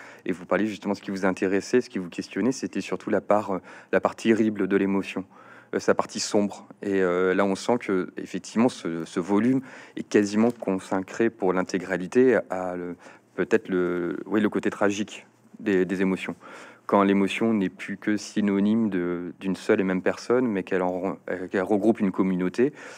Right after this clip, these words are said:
et souvent aussi pour le pire, du coup,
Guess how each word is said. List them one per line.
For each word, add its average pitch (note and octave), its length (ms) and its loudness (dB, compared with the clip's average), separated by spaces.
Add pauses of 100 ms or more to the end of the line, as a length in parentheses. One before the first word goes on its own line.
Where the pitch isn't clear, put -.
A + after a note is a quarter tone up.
(380)
et F#2+ 260 2
souvent A2+ 500 4
aussi A2+ 500 -4 (600)
pour A2+ 180 4
le G#2 120 6
pire, G#2+ 400 -4 (200)
du F#2+ 120 -4
coup, A2 180 -6